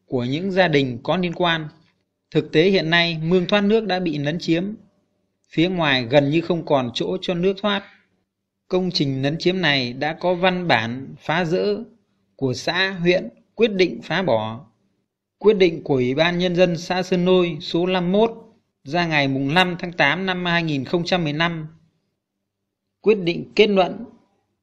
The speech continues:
trường hợp xây dựng công trình trái phép lấn chiếm đất giao thông, thủy lợi của hộ ông Tình. Ủy ban Nhân dân xã Sơn Nôi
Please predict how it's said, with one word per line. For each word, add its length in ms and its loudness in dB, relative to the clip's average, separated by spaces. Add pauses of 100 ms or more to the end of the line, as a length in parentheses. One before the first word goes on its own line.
(220)
trường 300 2
hợp 260 2
xây 260 6
dựng 280 2 (140)
công 240 6
trình 280 4
trái 200 2
phép 260 2
lấn 380 4
chiếm 360 4
đất 180 0
giao 160 4
thông, 480 0
thủy 200 0
lợi 260 0 (540)
của 220 0
hộ 260 0
ông 360 -2 (420)
Tình. 360 2 (840)
Ủy 160 0
ban 180 0
Nhân 140 -2
dân 100 -4
xã 240 -4
Sơn 300 -2
Nôi 320 2